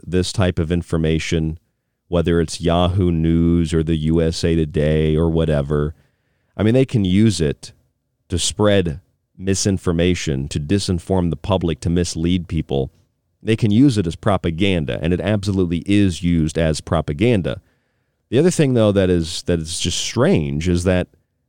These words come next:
there's hardly anybody in these surveys. I mean, it's like taking a survey of ten people and then saying,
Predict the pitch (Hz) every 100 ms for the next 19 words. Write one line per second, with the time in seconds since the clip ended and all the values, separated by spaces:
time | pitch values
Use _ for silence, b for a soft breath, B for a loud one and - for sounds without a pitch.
0 | - 98 104 113 123 160 156 120 120 135
1 | 120 113 107 120 110 101 92 - 170 208
2 | 64 50 - - _ _ _ _ - 107
3 | 123 - 151 - 170 170 120 - 151 160
4 | 113 92 87 - 160 139 - 160 - 85
5 | 82 92 107 110 127 113 107